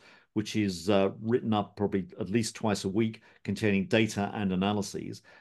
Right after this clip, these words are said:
And our website is, uh, crossborder capital dot com, and the Twitter handle is at crossborder cap. So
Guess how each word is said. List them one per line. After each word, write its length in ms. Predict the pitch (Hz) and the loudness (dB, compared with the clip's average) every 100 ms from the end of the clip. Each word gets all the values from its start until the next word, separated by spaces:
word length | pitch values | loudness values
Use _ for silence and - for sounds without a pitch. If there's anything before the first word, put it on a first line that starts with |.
| - | 0
And 100 | 110 | 4
our 140 | 113 | 6
website 720 | 113 120 147 - - 82 98 - | 8 6 6 2 -4 -4 -4 -6
is, 460 | - 101 101 92 - | -2 0 0 -2 2
uh, 220 | 101 98 98 _ _ _ | 4 4 0 _ _ _
crossborder 380 | - - 113 98 | 2 2 2 0
capital 380 | 110 101 98 92 | 0 -2 0 0
dot 180 | 87 | -2
com, 380 | - 151 90 92 - _ - | 0 2 2 -2 -8 _ -4
and 100 | 104 | -2
the 60 | |
Twitter 380 | 104 - 185 123 | 0 6 6 6
handle 420 | 98 95 90 95 | 0 0 0 2
is 160 | 104 101 - | 0 0 -2
at 240 | 131 - | -2 -2
crossborder 540 | - 113 107 - 104 107 | -4 -2 -2 -2 -2 -2
cap. 340 | - 131 69 - _ _ _ | -4 -4 -6 -10 _ _ _
So 420 | - 107 104 107 | -4 2 2 2